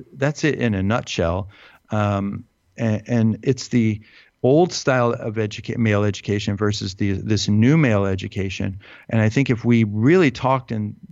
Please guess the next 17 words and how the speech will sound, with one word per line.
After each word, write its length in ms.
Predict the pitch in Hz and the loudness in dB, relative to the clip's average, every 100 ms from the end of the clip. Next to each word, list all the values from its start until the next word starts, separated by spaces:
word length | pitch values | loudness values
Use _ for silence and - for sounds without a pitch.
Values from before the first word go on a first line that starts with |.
| - | -14
these 240 | 127 107 107 | -8 -8 -4
terms, 480 | - 107 104 104 | 0 2 0 -2
w-, 200 | - - - _ _ | -6 -8 -8 _ _
um, 380 | 117 98 101 101 - - - | 0 0 -2 -6 -16 -20 -6
that 160 | - 117 117 - _ | 0 0 -2 -18 _
in 120 | - 120 | 2 4
the 100 | 104 | 4
general 300 | 127 120 110 | 4 2 2
public, 640 | - 170 143 110 104 - _ _ _ | 0 0 0 -4 -6 -20 _ _ _
we 160 | - 127 | -6 -4
could 180 | 127 120 | -2 0
get 140 | 135 | 2
away 320 | 135 120 135 | 2 2 2
from 400 | 151 - 113 107 - | 2 0 0 -2 -6
demonizing 920 | 135 117 139 147 113 110 110 107 107 | -4 2 2 4 2 0 -2 -4 -6
masculinity, 880 | - 110 117 - 104 92 127 127 101 | -4 -2 -2 -2 -4 0 0 0 -2
ma-, 300 | 98 92 120 | 0 2 2